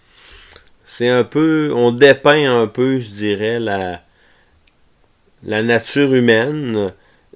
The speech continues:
Euh, plus les épisodes avancent, plus les concurrents font face à des choix.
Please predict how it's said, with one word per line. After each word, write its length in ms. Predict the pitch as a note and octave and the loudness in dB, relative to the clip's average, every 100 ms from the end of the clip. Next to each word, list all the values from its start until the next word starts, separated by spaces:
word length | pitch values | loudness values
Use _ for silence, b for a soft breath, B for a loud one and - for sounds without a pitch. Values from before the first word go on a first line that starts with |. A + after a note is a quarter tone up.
| - A2+ | -16 -8
Euh, 120 | A#2+ | -6
plus 300 | G#2 C#3+ F#3+ | -6 -8 -2
les 300 | E3+ C#3+ B2 | 2 2 2
épisodes 440 | A#2+ A2+ C3 C3+ | 0 2 2 2
avancent, 600 | A#2+ G#2+ A#2 B2+ C#3 C3+ | 2 0 0 -2 -2 -6
plus 260 | - - B2+ | -12 -10 -6
les 220 | B2 A2 | -2 0
concurrents 720 | A2 G#2+ G#2 A2 G2+ A2+ B2 | 0 0 0 -2 0 0 -2
font 380 | A#2 - G#2+ G#2 | -4 -6 -4 -4
face 380 | G2 A#2 A#2 A#2 | -4 -2 -2 -4
à 120 | G2 | -6
des 300 | F#2+ G2 F#2+ | -6 -8 -8
choix. 580 | F2 - - G#2 G#2 C3 | -10 -14 -4 -2 -2 -4